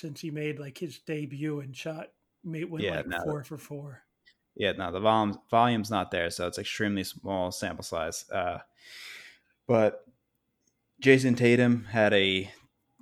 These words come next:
Speaker 2: terrible game the other night, but bounced back tonight, dropped, uh, thirty. Jaylen Brown did great.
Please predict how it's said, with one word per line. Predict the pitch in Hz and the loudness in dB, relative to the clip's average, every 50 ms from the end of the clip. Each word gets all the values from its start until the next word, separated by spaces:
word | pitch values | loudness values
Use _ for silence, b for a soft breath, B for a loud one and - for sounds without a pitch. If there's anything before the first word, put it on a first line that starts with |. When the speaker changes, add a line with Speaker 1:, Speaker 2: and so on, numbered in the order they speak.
| - - - | -20 -12 -2
Speaker 2:
terrible | - 131 135 135 123 117 110 | 2 6 6 8 8 6 4
game | 107 113 110 110 110 110 110 | 2 2 2 4 2 2 2
the | 107 107 104 | 4 4 4
other | 104 104 | 4 4
night, | 104 104 101 101 104 98 - - _ _ _ _ _ | 4 4 2 2 2 0 -2 -6 _ _ _ _ _
but | - 101 95 92 98 | 0 2 2 2 2
bounced | - 101 101 101 104 101 - - | 2 2 2 2 2 0 -2 0
back | - 107 101 101 101 - | 2 4 4 4 2 0
tonight, | - 107 101 101 101 90 - | -4 -2 -2 -2 -2 -2 -4
dropped, | - 107 98 95 95 - - - | -2 0 0 0 0 -2 -4 -4
uh, | 104 98 95 92 92 | -2 -2 0 -2 -2
thirty. | - 110 107 104 101 104 104 101 98 - _ _ - | -2 0 0 2 2 2 0 -2 -4 -8 _ _ -10
Jaylen | - 110 107 104 104 104 | -4 -2 -2 0 0 -2
Brown | 92 101 95 98 98 | -2 -2 -2 -2 -2
did | 95 95 - | -4 -8 -6
great. | - 101 101 98 95 92 95 | -4 -2 -2 0 -2 -2 -6